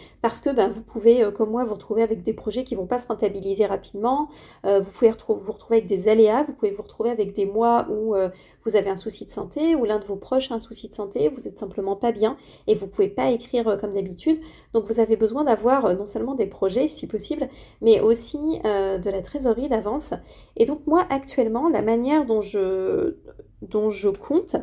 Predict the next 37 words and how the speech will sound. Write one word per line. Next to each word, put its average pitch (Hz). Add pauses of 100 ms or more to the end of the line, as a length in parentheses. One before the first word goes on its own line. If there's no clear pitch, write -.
(200)
c'est 294
que 294
je 226
connais 302
la 208
somme 285
de 214
mes 226
frais -
fixes. - (760)
Je 220
sais, 311
je 240
tiens 262
compte 262
donc 240
de 220
tout -
ce 285
qui -
est 247
cotisation 220
urssaf 226
aussi 233
et 247
impôts, - (600)
mais 285 (280)
je 226
considère 247
que 254
j'ai 226
besoin 233
de 233
trois 330
fois 302
ce 285
montant 233